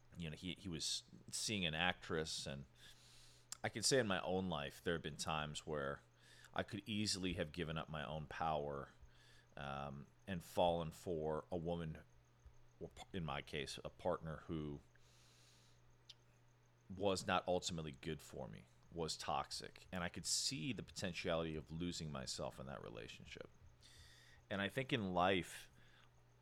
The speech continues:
a lot of our trajectory comes down to the people that we choose to do life with and making the right choice, choices on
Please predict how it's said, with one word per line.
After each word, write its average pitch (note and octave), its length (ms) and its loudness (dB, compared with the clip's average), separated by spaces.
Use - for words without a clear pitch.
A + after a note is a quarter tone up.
a G2 80 0
lot G2 380 8
of C3+ 260 6
our F#2+ 140 4
trajectory F#2 640 -2
comes D#2+ 320 -4
down D2+ 300 -2
to - 60 -6
the - 100 -6
people - 420 -6
that F2+ 160 -6
we E2 140 -6
choose F#2 720 -2
to D#2+ 180 -2
do F#2 260 -4
life C#2+ 340 -2
with - 520 -8
and E2 580 0
making A2 420 2
the A#2 60 2
right G2 300 6
choice, - 640 2
choices - 460 2
on D#2+ 120 0